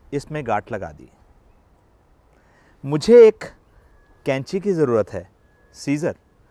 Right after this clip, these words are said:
कोई बात नहीं, कैंची नहीं है तो उसके बिना भी काम चल सकता है। वन, तो ये आपस में कट जाती है। तो ये जादू क्या हुआ?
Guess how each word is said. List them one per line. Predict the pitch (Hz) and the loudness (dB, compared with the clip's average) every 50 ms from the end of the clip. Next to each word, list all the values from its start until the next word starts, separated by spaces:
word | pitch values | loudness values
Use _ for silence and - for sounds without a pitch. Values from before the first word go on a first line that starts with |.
| _ _ _ _ _ | _ _ _ _ _
कोई | - 147 170 202 | -4 0 0 2
बात | 214 226 220 - 208 | 2 0 0 0 -4
नहीं, | 226 226 | -10 -8
कैंची | - 151 135 131 - - 180 | -6 -8 -8 -8 -8 -10 -8
नहीं | 160 156 165 190 202 | -8 -6 -8 -8 -8
है | 208 208 | -8 -10
तो | 196 - 185 156 | -10 -8 -8 -8
उसके | 143 143 - - 160 | -8 -10 -10 -10 -10
बिना | 135 123 123 131 139 | -8 -6 -6 -6 -6
भी | 147 175 | -8 -8
काम | 165 - 120 113 127 | -10 -10 -12 -14 -14
चल | 123 - 110 104 | -12 -12 -12 -12
सकता | - - 92 _ - 95 | -12 -16 -18 _ -16 -18
है। | 95 90 82 - _ _ _ _ _ _ _ _ _ _ _ _ _ - - - - - | -18 -18 -20 -20 _ _ _ _ _ _ _ _ _ _ _ _ _ -20 -20 -20 -20 -10
वन, | 98 123 165 196 185 104 98 - - _ _ _ - - - - - - - _ - - - - - - - - - | 2 4 6 6 6 4 2 -14 -20 _ _ _ -20 -20 -20 -20 -20 -20 -20 _ -20 -20 -20 -20 -20 -20 -20 -20 -12
तो | - 226 | -12 -10
ये | 233 247 262 262 | -8 -2 2 4
आपस | 240 196 175 - 220 214 - 226 | 4 4 2 2 -2 -6 -6 -8
में | 233 - | -12 -4
कट | - 131 123 | -4 -4 -2
जाती | 113 113 104 - - 113 101 | -2 -4 -4 -4 -6 -10 -10
है। | 92 87 90 - - - - - - - - - - - | -10 -12 -16 -18 -20 -20 -20 -20 -20 -20 -20 -20 -12 -8
तो | 320 | -6
ये | 330 302 | -6 -6
जादू | 226 247 240 247 233 302 302 | -2 -2 -2 -2 -4 -6 -8
क्या | - 254 208 | -6 -4 -4
हुआ? | 151 127 110 90 87 | -4 -6 -8 -10 -12